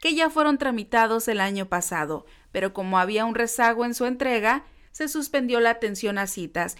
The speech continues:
las cuales ya se están otorgando a través de la propia Secretaría de Relaciones Exteriores, pero atendidas a partir muy seguramente del viernes.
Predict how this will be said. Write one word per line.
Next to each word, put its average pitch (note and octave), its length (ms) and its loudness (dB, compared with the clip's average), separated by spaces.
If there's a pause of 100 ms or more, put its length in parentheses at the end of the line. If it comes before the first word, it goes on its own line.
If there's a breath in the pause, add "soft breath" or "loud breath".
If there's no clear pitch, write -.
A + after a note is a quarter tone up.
(160 loud breath)
las F3 200 -6
cuales A#3+ 460 2
ya G#3+ 160 0
se G3 100 -8
están G3 240 -2
otorgando G3+ 560 -2
a A#3+ 100 2
través F#3+ 300 0
de G3 80 0
la F3+ 200 0
propia G3+ 320 -2
Secretaría F#3+ 580 -4
de F#3 120 0
Relaciones F#3 540 -4
Exteriores, A#3 720 0 (320 loud breath)
pero D4 180 4
atendidas C#4 640 0 (200 soft breath)
a F#3+ 180 0
partir A3+ 400 -2
muy A#3 220 2
seguramente B3+ 880 0 (240 soft breath)
del A#3+ 200 0
viernes. D#3+ 640 -4